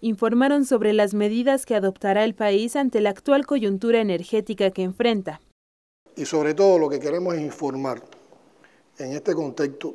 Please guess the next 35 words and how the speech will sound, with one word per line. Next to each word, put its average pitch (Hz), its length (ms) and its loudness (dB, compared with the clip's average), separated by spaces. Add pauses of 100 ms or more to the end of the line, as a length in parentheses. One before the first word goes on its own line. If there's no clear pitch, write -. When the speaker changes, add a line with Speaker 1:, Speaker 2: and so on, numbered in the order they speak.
Speaker 2:
qué 165 100 4
es 151 80 4
lo 170 80 4
que 160 80 0
está 160 220 -2
pasando, 156 600 -2
cuáles 147 300 -2
son 156 160 -8
sus 156 200 -8
causas, 160 460 -2 (600)
todo 190 260 10
lo 165 80 6
que 160 80 2
hemos 170 160 0
trabajado, 170 400 -2
porque 156 240 -8 (140)
de 151 140 -6
esto 151 180 -6
venimos 160 280 -4
trabajando 139 480 -10
para 131 160 -12
enfrentar 127 360 -10
esta 170 160 -6
situación. 147 360 -8 (680)
Hemos 156 320 -2
venido 156 320 -2
trabajando 147 500 -4
hace 151 220 -8
meses. 160 380 -8
¿Por 143 320 -4
qué 180 140 2
tenemos 180 340 0
la 143 80 -2
situación 151 420 -8
particular 151 680 -6